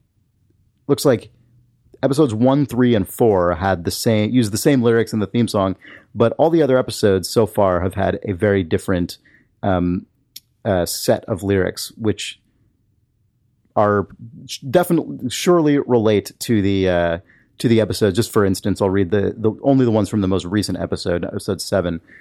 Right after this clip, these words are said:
Uh, "This was your heart, this swarm of flies, this once your mouth, this bowl of lies. You serve them well, I'm not surprised. You're of their kin, you're of their kind." So, like, that's a, that's, like, a very intense bunch of lyrics that is a lot more sort of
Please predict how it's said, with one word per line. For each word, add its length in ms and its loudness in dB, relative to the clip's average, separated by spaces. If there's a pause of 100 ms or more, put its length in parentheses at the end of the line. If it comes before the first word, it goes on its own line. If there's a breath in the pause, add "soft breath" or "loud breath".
(320 loud breath)
Uh, 200 -2
"This 260 0
was 120 2
your 120 2
heart, 460 0
this 240 -2
swarm 380 -2
of 100 -2
flies, 580 -2
this 200 -4
once 260 0
your 100 -2
mouth, 340 0
this 160 -6
bowl 300 -2
of 80 -4
lies. 500 -4 (380 loud breath)
You 80 -2
serve 300 0
them 140 2
well, 340 0
I'm 120 0
not 220 -2
surprised. 600 -4
You're 160 -2
of 180 -2
their 140 -2
kin, 400 -8
you're 140 -4
of 160 -4
their 160 -4
kind." 480 -8 (460 soft breath)
So, 60 0
like, 100 2
that's 160 0
a, 60 2
that's, 400 -2
like, 100 4
a 80 2
very 400 2
intense 560 -6 (340)
bunch 220 0
of 80 -6
lyrics 380 -2
that 160 -2
is 260 -4 (140)
a 100 -4
lot 240 0
more 260 2
sort 200 -4
of 140 -4